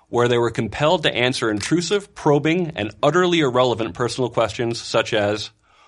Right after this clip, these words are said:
"When did you discover your sexual identity?" And an increasing number of schools are trying to drive religious students off campus. Vanderbilt University, for example,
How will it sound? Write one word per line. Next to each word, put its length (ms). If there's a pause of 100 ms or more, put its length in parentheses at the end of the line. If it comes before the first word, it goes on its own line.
(120)
"When 240
did 160
you 80
discover 460
your 160
sexual 480
identity?" 540 (640)
And 160
an 80
increasing 520
number 260
of 120
schools 440
are 80
trying 300
to 80
drive 420
religious 360
students 360
off 180
campus. 520 (220)
Vanderbilt 520
University, 600
for 200
example, 560